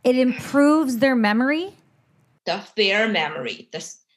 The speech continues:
Speaker 2: the scary event.
Speaker 1: Yeah, that, that, that you can do that? That's some
Speaker 2: Yes.
Speaker 1: Black Mirror level stuff.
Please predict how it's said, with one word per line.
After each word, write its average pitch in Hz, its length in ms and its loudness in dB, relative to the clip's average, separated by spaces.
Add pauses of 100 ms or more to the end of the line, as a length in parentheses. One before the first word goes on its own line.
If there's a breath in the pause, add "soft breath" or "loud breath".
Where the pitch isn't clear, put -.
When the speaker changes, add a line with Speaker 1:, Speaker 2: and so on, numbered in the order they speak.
(120)
Speaker 2:
the 180 120 -8
scary 165 960 -6
event. 147 480 -6
Speaker 1:
Yeah, 269 300 2
that, 226 320 -2
that, 262 220 -2 (300)
that 240 300 -2
you 285 160 2
can 285 220 2
do 220 260 0
that? 339 480 -4 (300 loud breath)
That's - 240 -2
some 339 280 0
Speaker 2:
Yes. 190 80 -2
Speaker 1:
Black 262 460 2
Mirror 262 460 4
level 220 360 2
stuff. - 600 -4